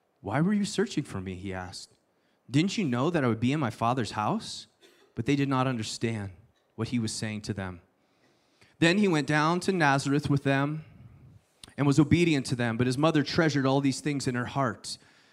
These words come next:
And he grew in wisdom and favor, a wisdom in, <laughs> wisdom and stature and favor with God and man.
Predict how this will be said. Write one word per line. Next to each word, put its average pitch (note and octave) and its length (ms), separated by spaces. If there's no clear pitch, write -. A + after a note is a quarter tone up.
And C3 100
he C3+ 100
grew D#3 540
in A#2 140
wisdom D#3 560
and C#3 140
favor, A2+ 520
a D3 100
wisdom D#3+ 520
in, B2+ 260
<laughs> - 140
wisdom E3 400
and D#3+ 120
stature B2+ 500
and B2 140
favor A#2+ 420
with A2 240
God F#2 320
and G2+ 140
man. F#2 360